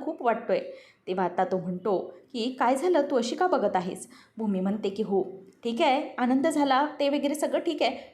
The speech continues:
पण तू शरीराने थकला आहेस, त्याच्यामुळे शरीराने थकला आहेस, तुझा थकवा घालवण्यासाठी आणि तुला एनर्जी देण्यासाठी हे गरम गरम हळदीचं दूध."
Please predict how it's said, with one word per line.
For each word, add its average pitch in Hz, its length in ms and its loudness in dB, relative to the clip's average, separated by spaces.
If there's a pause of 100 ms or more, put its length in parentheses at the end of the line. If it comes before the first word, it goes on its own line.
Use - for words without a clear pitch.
पण 262 200 2
तू 247 140 0
शरीराने 254 560 2
थकला 285 240 -4
आहेस, 190 280 -2 (260)
त्याच्यामुळे 190 460 0
शरीराने 214 520 2 (140)
थकला 302 260 0
आहेस, 285 220 2 (140)
तुझा 269 280 4
थकवा 285 300 2
घालवण्यासाठी 233 680 2
आणि 208 200 -2
तुला 208 140 0
एनर्जी 185 380 0
देण्यासाठी 247 500 -2 (340)
हे 202 60 -2
गरम 190 300 2
गरम 190 300 2
हळदीचं 185 380 0
दूध." 254 200 0